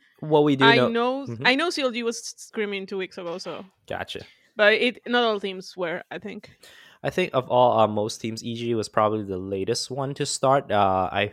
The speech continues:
Speaker 1: believe, if I remember the Jojo Pyun interview with Travis, they started after, or the, shortly after the Zoomer versus Boomer game, which I didn't even get a chance to talk about. Did you watch the whole thing?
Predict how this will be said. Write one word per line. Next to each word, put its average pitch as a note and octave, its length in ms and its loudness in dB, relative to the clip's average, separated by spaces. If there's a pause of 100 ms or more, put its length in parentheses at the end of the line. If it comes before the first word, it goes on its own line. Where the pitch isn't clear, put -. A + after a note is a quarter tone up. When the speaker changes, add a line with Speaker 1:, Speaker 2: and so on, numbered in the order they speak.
(160)
Speaker 1:
believe, A2+ 600 -2
if A2 160 -2
I G2 200 2 (140)
remember G2+ 340 -6
the G2 60 -4
Jojo F#2+ 320 -2
Pyun F#2 400 -4
interview G2 420 -6
with F2+ 120 -6
Travis, F#2 560 -2
they F#2 140 -4
started G#2 480 -4
after, F#2+ 600 -4
or G2 140 -6
the, F#2+ 160 -6
shortly G2+ 380 -2
after F#2 340 -6
the F#2 120 -6
Zoomer F#2 360 -8
versus F2+ 240 -10
Boomer F2 280 -6
game, E2 240 -14 (600)
which - 160 -14
I D4+ 60 -6
didn't F#3 180 -6
even D3 160 -8
get B2 140 -2
a - 40 -2
chance C#3+ 220 -6
to - 80 -18
talk - 240 -2
about. F2 240 -4
Did G2 160 -6
you E3+ 80 -2
watch C#3 220 2
the D3 80 0
whole D3+ 160 2
thing? D#3+ 260 -8